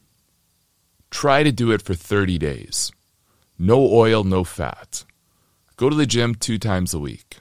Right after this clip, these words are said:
if you're looking to lose weight. Watch your weight drop off. I guarantee it. As your lymphatic channels unclog, the lymph channels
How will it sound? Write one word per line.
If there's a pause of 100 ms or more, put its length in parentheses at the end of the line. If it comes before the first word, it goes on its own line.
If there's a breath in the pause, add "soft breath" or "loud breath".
(120)
if
you're
looking
to
lose
weight. (540)
Watch
your
weight
drop
off. (1040)
I
guarantee
it. (840 soft breath)
As
your
lymphatic
channels (100)
unclog, (600 soft breath)
the
lymph
channels